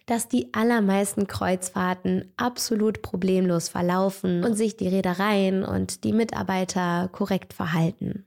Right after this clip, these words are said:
Trotzdem sollte man als Passagier auch hier gut auf sich aufpassen, wie überall sonst.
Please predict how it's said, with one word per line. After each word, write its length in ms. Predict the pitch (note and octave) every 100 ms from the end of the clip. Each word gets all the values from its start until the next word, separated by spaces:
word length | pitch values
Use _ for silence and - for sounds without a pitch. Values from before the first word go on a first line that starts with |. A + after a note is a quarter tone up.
| _
Trotzdem 540 | - C#4+ C#4+ D#4 C#4
sollte 260 | C4 C4 C4+
man 180 | A#3+ A#3+
als 200 | A#3 -
Passagier 640 | A#3 A3+ A#3 - A#3 A#3 -
auch 200 | A#3+ -
hier 340 | C#4 C#4+ A3+
gut 360 | G#3 G#3+ F#3+ -
auf 120 | G3
sich 240 | - -
aufpassen, 800 | - F3+ - F3+ - - G3 G#3 A3
wie 280 | A#3 B3 C4+
überall 540 | C#4 C#4+ C#4 C#4 C#4
sonst. 480 | C4+ D4+ G3+ -